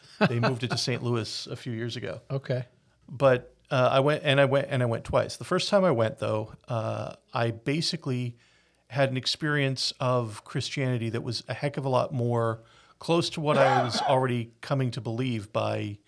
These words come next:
Speaker 1: you know, reading scripture and that kind of thing. And then one of the weirdest things that you could possibly do, I mean, uh, being Anglican and, you know, being raised kind of low church, liberal Anglican,
Speaker 2: Okay.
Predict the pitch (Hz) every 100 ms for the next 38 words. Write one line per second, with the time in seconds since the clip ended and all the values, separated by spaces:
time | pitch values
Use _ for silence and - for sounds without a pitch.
0 | - - _ - 120 117 117 107 - -
1 | 113 - 117 120 131 113 110 - - -
2 | 151 233 277 285 208 127 107 147 175 160
3 | - - 143 123 - 123 135 117 135 135
4 | - 120 117 120 107 110 113 107 - -
5 | - _ - 123 113 113 - - - 127
6 | 160 139 135 131 131 117 104 107 104 -
7 | 135 113 104 113 113 117 113 107 - -
8 | 117 104 110 120 117 - 123 113 - -
9 | - - - 127 120 120 127 135 - 135
10 | 139 147 175 185 180 135 - 120